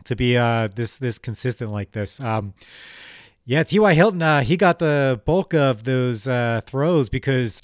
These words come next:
I had Michael Pittman and he got only, like, five points or something. So clearly T Y Hilton was a favorite this week. Uh, Allen Robinson, do you think that's, what do you, th-, do you think that's going to be m-,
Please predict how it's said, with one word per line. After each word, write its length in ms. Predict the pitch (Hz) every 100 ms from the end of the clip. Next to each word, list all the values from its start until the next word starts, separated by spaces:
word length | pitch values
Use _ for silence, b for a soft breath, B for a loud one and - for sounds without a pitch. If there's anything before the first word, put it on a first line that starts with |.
| -
I 140 | 170
had 240 | 139 156
Michael 240 | 139 131 110
Pittman 420 | 175 202 139 113 B B B B
and 220 | 120 117
he 80 | 135
got 180 | 135 127
only, 220 | 123 117
like, 260 | 113 110
five 260 | - 117 113
points 300 | - 113 -
or 40 |
something. 340 | 107 110 98 101
So 200 | - 110
clearly 340 | - 127 120
T 160 | 113 127
Y 180 | 117 110
Hilton 220 | 120 110
was 120 | 101
a 60 | 95
favorite 400 | - 110 98 95
this 180 | 98 -
week. 220 | 92 - -
Uh, 160 | 139 165
Allen 240 | 208 202
Robinson, 420 | 180 208 170 147
do 100 | 117
you 80 | 143
think 280 | 135 170 160
that's, 460 | - 151 165 - 165
what 180 | 143 170
do 60 |
you, 100 | 196
th-, 260 | 170 - 143
do 120 | 143
you 60 | 139
think 220 | 190 202
that's 220 | 180 -
going 220 | 175 165
to 100 | 143
be 480 | 135 160 160 156 156
m-, 160 | 147